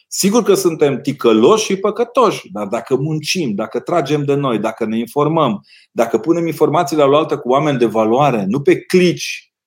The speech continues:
și pe tot felul de, de partii, priuri de, de incompetențe, atunci clar că mergem luminoși mai departe. Este clar că putem să desăvârșim în noi chemarea lui Hristos.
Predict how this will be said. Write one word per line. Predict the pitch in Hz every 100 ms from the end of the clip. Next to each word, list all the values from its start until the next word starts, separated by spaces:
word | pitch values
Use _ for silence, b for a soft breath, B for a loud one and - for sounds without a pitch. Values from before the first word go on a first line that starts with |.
| _
și | -
pe | 107 123
tot | 151 147
felul | 139 127
de, | 107 110 104
de | 104 101
partii, | - 120 117 - 104 101
priuri | 131 131 110 95
de, | 98 98 95 _ _ _
de | -
incompetențe, | 110 110 107 101 101 131 160 143
atunci | 110 123 110 110 - -
clar | 123 151 -
că | 110 98 98 104
mergem | 104 104 110
luminoși | 104 101 101 113 113 -
mai | 92 90
departe. | 92 101 95 - - _ _
Este | - 95 202
clar | - 135 170
că | 139
putem | 123 120 165
să | -
desăvârșim | 113 104 180 180 151 156 - 180
în | 151
noi | 143 175 170 B B _ -
chemarea | 156 190 233 226
lui | 220
Hristos. | 214 214 - 160 -